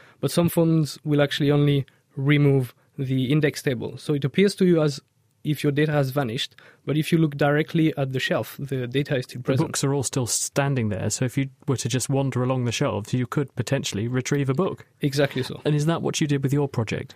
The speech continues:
Speaker 1: Yes, exactly. So, uh, we looked at the shelves directly and looked at the data rather than relying on the index table. And, well, we found actually quite a lot of data. So on some phones,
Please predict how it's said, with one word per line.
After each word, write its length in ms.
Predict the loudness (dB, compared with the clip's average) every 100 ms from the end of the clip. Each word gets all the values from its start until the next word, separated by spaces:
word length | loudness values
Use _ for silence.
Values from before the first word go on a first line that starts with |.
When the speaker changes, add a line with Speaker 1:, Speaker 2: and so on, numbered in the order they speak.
| _
Speaker 1:
Yes, 260 | 0 0 0
exactly. 460 | 0 0 0 -8 -10 _ _ _ _
So, 420 | -6 2 4 4 2
uh, 200 | -2 0 0
we 140 | 2
looked 200 | 2 0
at 100 | 0
the 60 | 0
shelves 400 | 2 0 0 0
directly 480 | 2 2 -2 -4 -2
and 100 | -2
looked 180 | -2 -2
at 120 | -4
the 80 | -2
data 320 | 0 0 0
rather 180 | 0 0
than 220 | 0 -4 -6 _ _ _
relying 500 | 0 4 4 4 2
on 140 | 0
the 180 | 0 -4
index 360 | -2 -2 -2 -4
table. 340 | -4 -4 -4 -10 -16 -20 -20 -20 -20 -20 _ 0
And, 400 | 2 4 2 0 _ 2
well, 160 | 4
we 100 | 4
found 200 | 2 0
actually 240 | 0 0 0
quite 220 | 2 2
a 40 |
lot 100 | 4 2
of 100 | 2
data. 340 | -2 -2 -10 -18 _ -16 -2
So 160 | 2
on 120 | 2
some 220 | 2 2 2
phones, 460 | 4 2 2 -4